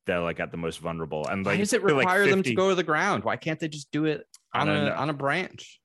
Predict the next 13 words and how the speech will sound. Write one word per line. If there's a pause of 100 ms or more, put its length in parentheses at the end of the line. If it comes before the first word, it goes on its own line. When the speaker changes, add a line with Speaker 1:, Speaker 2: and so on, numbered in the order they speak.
Speaker 1:
I
mean,
I've
seen (160)
a, (160)
uh,
like,
a, (440)
a
video
of
a
sloth